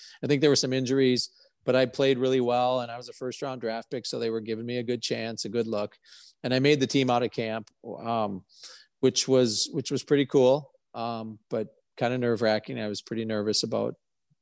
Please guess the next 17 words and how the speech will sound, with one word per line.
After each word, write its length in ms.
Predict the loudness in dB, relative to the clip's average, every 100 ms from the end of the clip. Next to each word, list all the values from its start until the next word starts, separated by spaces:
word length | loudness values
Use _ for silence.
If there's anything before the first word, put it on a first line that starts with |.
| -14
you 80 | -10
know, 140 | -10
being, 500 | -6 -2 -2 -2 -6 _ -20 -20 -20 -20 -20 _ _
being 180 | 4 6
on 140 | 4
the 80 | 4
team. 260 | 4 2 4
All 140 | 2
of 60 | 0
a 40 |
sudden, 340 | 0 0 -2
it's 160 | -6 -10
a 40 |
big 240 | -8 -8 -6
jump. 280 | -8 -10 -14 _ -12
Um, 480 | -8 -8 -8 -12
I 80 | -14